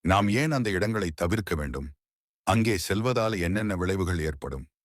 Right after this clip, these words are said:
மற்றும் ஒரு புத்திசாலி மனிதன் எப்படி ஆபத்துகளை தவிர்க்க வேண்டும் என்பதையும் அவர் கூறுகிறார். இது நம் வாழ்க்கையில் தவறான பாதையை தேர்ந்தெடுப்பதை தவிர்க்க உதவும் ஒரு அரிய அறிவுரை. அடுத்தடுத்த பகுதிகளில்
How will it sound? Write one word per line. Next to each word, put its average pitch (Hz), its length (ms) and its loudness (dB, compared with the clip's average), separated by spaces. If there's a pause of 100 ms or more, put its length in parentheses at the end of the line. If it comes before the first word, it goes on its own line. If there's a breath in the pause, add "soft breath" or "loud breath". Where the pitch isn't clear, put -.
(380)
மற்றும் 95 320 2
ஒரு 80 160 2
புத்திசாலி 113 520 0
மனிதன் 82 420 -2 (100)
எப்படி 80 340 -2
ஆபத்துகளை 101 640 -2
தவிர்க்க 107 380 -2
வேண்டும் 95 300 0
என்பதையும் 80 500 -2
அவர் 73 220 -6
கூறுகிறார். 67 480 -6 (640 soft breath)
இது 101 160 6
நம் 85 180 2
வாழ்க்கையில் 107 580 0
தவறான 107 500 0
பாதையை 95 480 0 (120)
தேர்ந்தெடுப்பதை 92 680 -2
தவிர்க்க 98 420 -2
உதவும் 87 400 0
ஒரு 76 180 -4
அரிய 78 340 -2
அறிவுரை. 71 400 -6 (920)
அடுத்தடுத்த 120 540 2
பகுதிகளில் 80 640 0